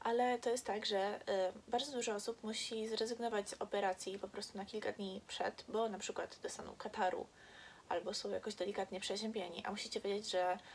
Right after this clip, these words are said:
dosłownie wszystko, wszystkie takie najmniejsze głupoty, jakiś lekki katar i tak dalej, to jest totalna dyskwalifikacja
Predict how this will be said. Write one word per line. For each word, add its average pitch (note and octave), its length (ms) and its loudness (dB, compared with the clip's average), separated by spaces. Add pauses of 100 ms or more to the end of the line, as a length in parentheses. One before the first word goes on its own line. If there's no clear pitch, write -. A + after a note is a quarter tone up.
(160)
dosłownie G#3 560 0
wszystko, - 760 0
wszystkie - 360 -2
takie A3 240 -2
najmniejsze G3+ 640 0
głupoty, G3 440 -2
jakiś - 280 -4
lekki - 340 -2
katar F#3+ 320 2
i A3 40 -2
tak A3 160 0
dalej, G#3 240 2
to A#3 100 0
jest A#3+ 160 0
totalna G3+ 340 -2
dyskwalifikacja G#3 960 -4